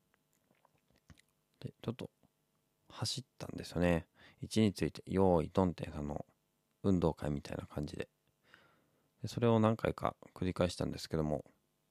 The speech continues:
なかなかこう、走った後って気持ちいいなーっていう風に、二人で、夫婦で、話をしてたんですよね。で、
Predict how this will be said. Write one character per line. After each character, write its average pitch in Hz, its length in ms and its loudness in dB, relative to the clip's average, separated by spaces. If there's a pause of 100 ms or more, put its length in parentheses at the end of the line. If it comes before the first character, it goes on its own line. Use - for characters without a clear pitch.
な 104 80 -4
か 123 120 0
な 120 120 0
か - 120 -20 (100)
こ 98 300 2 (600)
う、 - 40 -20
走 117 300 -4
っ 127 60 -8 (100)
た - 140 -8
後 - 180 -8
っ - 120 -20
て - 100 -12
気 - 140 -6
持 107 140 0
ち 113 300 0
い - 20 -4
い - 80 -6
な 76 240 0
ー - 20 -4
っ - 100 -10
て - 100 -10
い - 100 -10
う 85 80 -6
風 80 200 -4
に、 76 180 -8
二 - 100 -20
人 82 140 -2
で、 - 160 -6 (420)
夫 85 140 0
婦 - 140 -8
で、 - 180 -4 (1200)
話 - 380 -2
を - 80 -10
し - 80 -14
て 85 120 -2
た 80 120 0
ん 67 60 -4
で - 120 -12
す - 80 -16
よ 78 80 -8
ね。 80 180 -4 (1300)
で、 - 80 -10